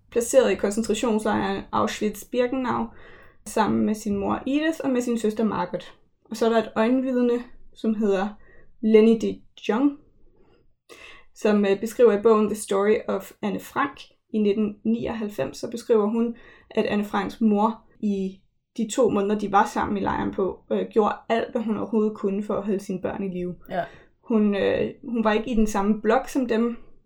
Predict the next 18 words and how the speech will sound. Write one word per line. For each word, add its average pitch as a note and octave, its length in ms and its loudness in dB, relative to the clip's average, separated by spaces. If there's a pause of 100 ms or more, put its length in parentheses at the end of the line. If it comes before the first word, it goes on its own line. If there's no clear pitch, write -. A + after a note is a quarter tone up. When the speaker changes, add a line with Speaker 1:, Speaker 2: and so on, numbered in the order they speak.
(120)
Speaker 1:
så - 120 -6
de G#3+ 160 -2
har A3+ 80 0
ikke A3+ 140 -2
været G#3 220 0
sammen G#3 360 -6 (180)
hver A3+ 300 2
dag, A3 180 0
men G#3+ 120 2
hun G#3 160 0
Speaker 2:
Mm. - 60 2
Speaker 1:
har, G3+ 340 -2
øh, G#3+ 120 -2 (760)
hun A3 100 0
har G#3+ 80 2
gjort G#3 340 2
alt, A3 300 -2
fordi - 360 -4